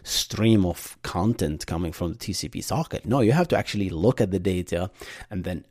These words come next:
arrange the packets so they are in logical streams or channels, and then, then deliver it to the app. So the operating system or the application,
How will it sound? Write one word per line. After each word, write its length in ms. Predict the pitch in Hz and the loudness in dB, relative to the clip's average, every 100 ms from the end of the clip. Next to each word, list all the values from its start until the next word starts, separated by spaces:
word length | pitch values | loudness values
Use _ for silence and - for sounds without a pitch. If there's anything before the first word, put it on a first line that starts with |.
| - | -12
arrange 520 | 95 98 95 117 120 107 | -8 -6 0 4 4 2
the 100 | 104 | -4
packets 380 | 98 92 90 | -8 -12 -8
so 120 | - 101 | -4 -4
they 200 | 92 92 | -4 -6
are 180 | 92 | -6
in 140 | 92 87 | -6 -6
logical 480 | 92 98 101 - - | -4 -4 -6 -6 -6
streams 560 | - - 104 101 87 | -6 -4 -2 -2 -2
or 100 | 73 | -6
channels, 580 | - - 104 98 76 82 - - - | -4 -4 -2 -2 -2 -4 -8 -20 -16
and 160 | 71 73 | -12 -2
then, 300 | 110 117 90 _ _ _ - | 0 0 -2 _ _ _ -20
then 380 | 87 104 127 104 | -10 -2 0 2
deliver 320 | 95 85 82 | 0 0 -4
it 100 | 85 | -6
to 100 | - | -6
the 180 | - - | -6 -6
app. 200 | - - | -8 -4
So 220 | - 50 _ _ _ _ _ _ _ | -2 -2 _ _ _ _ _ _ _
the 180 | - 92 - | -6 -4 -2
operating 380 | 110 113 104 | 2 6 6
system 320 | 104 104 - 101 | 4 -2 -2 -4
or 200 | - 110 | 0 2
the 160 | 107 104 | 2 0
application, 880 | 95 92 - - 101 101 - 90 101 | -2 -6 -6 0 2 2 -2 -6 -8